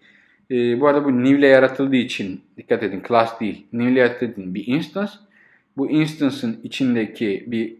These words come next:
metodu çağırıyorum. O metoda gördüğümüz asenkron bir şey gönderiyorum fonksiyon. E, neden? Çünkü içeride de şu await'leri yazabilmek için. Yani burada asenkron fonksiyon gönderebiliyoruz. Secure controller dediğim gibi ne yapıyor?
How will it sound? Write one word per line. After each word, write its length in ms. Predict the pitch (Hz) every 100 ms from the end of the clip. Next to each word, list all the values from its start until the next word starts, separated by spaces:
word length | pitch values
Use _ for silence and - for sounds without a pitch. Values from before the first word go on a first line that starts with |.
| -
metodu 400 | 117 113 101 98
çağırıyorum. 640 | 160 160 143 131 180 247 - _ _
O 80 | 190
metoda 320 | 180 160 165
gördüğümüz 420 | 151 156 151 160 165
asenkron 680 | 175 170 110 107 104 98
bir 220 | 95 95
şey 240 | - 110 98
gönderiyorum 640 | 98 95 95 95 92 92
fonksiyon. 600 | - 107 - - 208 254 - _ _ _ -
E, 140 | 160
neden? 280 | 180 135 151
Çünkü 220 | 151 135
içeride 420 | 143 135 117 131 131
de 120 | -
şu 160 | - - -
await'leri 520 | 143 123 101 123 139
yazabilmek 520 | 131 127 113 107 -
için. 200 | - 87 _ _ 127
Yani 180 | 127
burada 140 | 135 135
asenkron 400 | 127 123 127 113
fonksiyon 380 | 120 - 135 120
gönderebiliyoruz. 760 | 113 113 110 110 120 202 - _ - - - - _
Secure 340 | 185 180 180
controller 520 | 165 131 135 123 120
dediğim 280 | 135 135 123
gibi 320 | 107 107 104 156
ne 80 |
yapıyor? 400 | 160 139 - 180